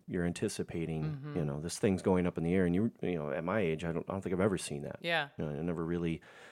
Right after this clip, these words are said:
Speaker 1: you're living in Cow Tip, Wisconsin, you know, you really don't get to see
Speaker 2: <laughs>
Speaker 1: space shuttles flying in the sky.
Speaker 2: Yeah.
Speaker 1: So, you know, to, to know that you're gonna be watching it on T V and you get excited about that. And then watching the shuttle take off, I remember the big orange tank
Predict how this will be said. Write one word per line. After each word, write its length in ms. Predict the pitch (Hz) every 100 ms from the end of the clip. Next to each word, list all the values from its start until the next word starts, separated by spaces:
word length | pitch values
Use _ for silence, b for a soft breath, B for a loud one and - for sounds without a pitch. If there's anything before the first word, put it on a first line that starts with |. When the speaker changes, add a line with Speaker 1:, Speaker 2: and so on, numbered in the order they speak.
| B
Speaker 1:
you're 80 | 98
living 180 | 95 92
in 360 | 85 85 - - _ _ -
Cow 180 | 90 85
Tip, 240 | - 95 -
Wisconsin, 500 | - 87 110 - 73
you 40 |
know, 140 | 76 78
you 100 | 82
really 220 | 90 90
don't 240 | 82 87 85
get 160 | -
to 120 | - 107
see 120 | 90
Speaker 2:
<laughs> 60 |
Speaker 1:
space 240 | 170 190 185
shuttles 320 | - 80 80
flying 380 | - 85 82 80
in 100 | -
the 60 |
sky. 320 | - - 151 - -
Speaker 2:
Yeah. 260 | 160 139 B B B B B
Speaker 1:
So, 520 | - 117 107 107 107 - _ -
you 100 | 101
know, 160 | 90 - -
to, 100 | 98
to 160 | 104
know 300 | 101 104 110
that 140 | 98 95
you're 140 | 95
gonna 120 | 90
be 80 | 85
watching 440 | 82 82 82 - 82
it 100 | 76
on 140 | 73
T 160 | - 78
V 220 | 78 76
and 320 | 73 73 -
you 60 | 85
get 160 | 90
excited 460 | 82 - 82 80 73
about 240 | - 71
that. 220 | - 85
And 220 | - 85 90
then 340 | 85 82 78 - - 202 -
watching 640 | 90 92 - 92 87 80 - - _
the 60 | -
shuttle 260 | - 92 85
take 260 | 87 85
off, 360 | 92 104 - - -
I 60 |
remember 280 | 87 95 92
the 80 | 87
big 200 | 87 87
orange 360 | 90 87 85 -
tank 420 | 90 98 -